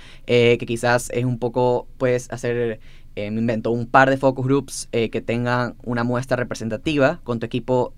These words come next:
dentro de la empresa sin necesidad de incurrir en una investigación quizás un poco más macro. Puedes sacar ahí, este, insights, por ejemplo. Em, también puedes sacar insights muchísimo en, en el tema del contenido digital. Hay muchas plataformas digitales ahorita que te dan información de las audiencias.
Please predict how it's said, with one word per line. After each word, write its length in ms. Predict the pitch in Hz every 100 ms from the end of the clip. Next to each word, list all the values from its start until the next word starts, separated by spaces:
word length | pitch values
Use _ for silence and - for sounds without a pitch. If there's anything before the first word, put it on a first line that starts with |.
| -
dentro 260 | 117 117 127
de 40 |
la 60 | 139
empresa 280 | 139 147
sin 140 | 131 127
necesidad 260 | 127 123
de 80 | 117
incurrir 420 | 127 - 117 120
en 80 | 113
una 140 | 117 120
investigación 480 | 120 110 98 117
quizás 200 | 113 117
un 80 | 117
poco 140 | 120 131
más 140 | 139
macro. 400 | 170 147 151 175 - - -
Puedes 200 | 156 143
sacar 220 | 131 131
ahí, 360 | 123 131 131 -
este, 480 | 110 - 110 107 -
insights, 520 | 131 117 110 113 -
por 120 | -
ejemplo. 420 | 110 110 117 127 - - - - -
Em, 640 | 120 113 110 107 107 101 - - - - - 131
también 240 | 135 139
puedes 160 | 147 139
sacar 220 | 135 127
insights 380 | 139 143 135 -
muchísimo 640 | 123 135 135 135 135 135
en, 520 | - 117 117 113 110 -
en 420 | 117 110 110 104
el 140 | 113 117
tema 200 | 123 127
del 80 | 135
contenido 300 | 123 117 117
digital. 500 | 123 113 143 139 135 - -
Hay 120 | - 127
muchas 240 | 139 165
plataformas 480 | 135 120 - 127 131
digitales 300 | 120 120 123
ahorita 300 | 123 117 127
que 100 | 123
te 40 | -
dan 60 |
información 460 | 117 120 110 110 113
de 80 | 120
las 80 | 117
audiencias. 680 | 107 131 123 - 139 -